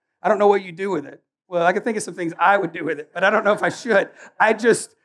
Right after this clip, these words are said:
would love to have that power. Okay, so, I mean, we're, right, already, any of those things alone, you'd be like, "This dude is set,"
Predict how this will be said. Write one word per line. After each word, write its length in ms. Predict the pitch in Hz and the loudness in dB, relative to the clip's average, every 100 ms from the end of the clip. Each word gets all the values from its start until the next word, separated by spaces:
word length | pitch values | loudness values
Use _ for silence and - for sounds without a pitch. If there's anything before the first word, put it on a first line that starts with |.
| _ _ | _ _
would 120 | 185 | 0
love 240 | 196 190 | 2 2
to 60 | 190 | 2
have 220 | 190 185 | 0 0
that 160 | 180 - | 0 0
power. 280 | 214 147 - | 0 0 -2
Okay, 160 | 147 185 | -8 -8
so, 120 | 214 | -4
I 40 | |
mean, 120 | 202 202 | -4 -2
we're, 180 | 240 | -2
right, 220 | 208 233 233 | 2 0 4
already, 500 | 240 262 285 240 147 - _ _ | 2 4 4 2 -4 -14 _ _
any 220 | 294 320 | 6 8
of 100 | 254 | 8
those 200 | 220 226 | 4 2
things 200 | 220 208 | -2 -10
alone, 340 | 185 196 180 165 | -6 -4 -4 -6
you'd 160 | 170 | -12
be 80 | 175 | -8
like, 280 | 160 147 151 | -4 -4 -4
"This 160 | 185 | -12
dude 220 | 180 190 156 | -10 -14 -12
is 220 | 135 - | -12 -14
set," 300 | - 143 | -20 -20